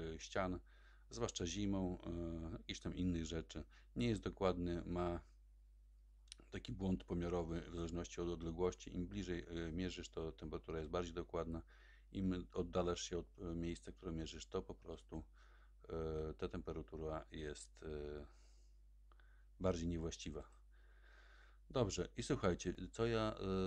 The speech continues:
e, zrobiłem, więc, e, wziąłem taki stary garnek, stary rondel, który u nas, e, nie zdawał egzaminu i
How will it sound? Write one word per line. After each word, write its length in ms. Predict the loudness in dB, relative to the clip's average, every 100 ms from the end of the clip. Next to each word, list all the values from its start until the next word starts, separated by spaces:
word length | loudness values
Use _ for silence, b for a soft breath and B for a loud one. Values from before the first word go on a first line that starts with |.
| 2
e, 40 | 2
zrobiłem, 380 | 0 2 2
więc, 400 | 2 -2 -4 -4
e, 440 | 0 4 6 6 4
wziąłem 380 | 4 2 2 0
taki 240 | -4 -6
stary 380 | 0 2 2 2
garnek, 640 | 4 4 2 0 -2 -10
stary 280 | 0 2 4
rondel, 420 | 2 4 2 0
który 320 | -2 0 2
u 60 | 2
nas, 360 | 0 -2 -6
e, 380 | -4 -2 0 0
nie 420 | 0 2 2 2 2
zdawał 260 | 2 2
egzaminu 480 | 0 2 4 4 2
i 440 | -2 -2 0 -2